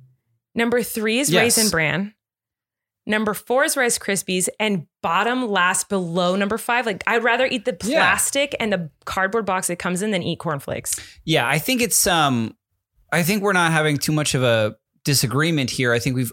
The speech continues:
Speaker 2: we've only argued about flipping the,
Speaker 1: Yeah.
Speaker 2: the fourth and fifth choice there. Um,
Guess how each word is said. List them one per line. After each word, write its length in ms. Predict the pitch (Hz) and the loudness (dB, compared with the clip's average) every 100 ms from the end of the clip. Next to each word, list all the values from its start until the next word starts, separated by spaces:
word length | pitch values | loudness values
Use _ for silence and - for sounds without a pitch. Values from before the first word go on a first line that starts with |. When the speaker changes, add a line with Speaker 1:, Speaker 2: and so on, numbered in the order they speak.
| - | -2
Speaker 2:
we've 180 | 139 143 | -2 0
only 240 | 147 147 | 0 0
argued 380 | 135 135 131 135 | 0 0 2 0
about 260 | 117 113 | 0 0
flipping 460 | - - - 127 113 | -2 -2 0 0 2
the, 240 | 110 107 - - | 2 0 -4 -6
Speaker 1:
Yeah. 280 | 185 151 - | -2 -2 0
Speaker 2:
the 240 | 131 107 - _ _ | -2 -2 -6 _ _
fourth 320 | - 139 127 | -2 -2 0
and 160 | 123 110 | -2 0
fifth 300 | 127 107 - _ | -2 -2 -6 _
choice 480 | - 165 147 - - | -2 0 2 0 0
there. 480 | 110 104 101 98 - _ _ _ _ | 0 2 0 -2 -8 _ _ _ _
Um, 540 | 120 117 113 110 113 | 0 2 2 -2 -4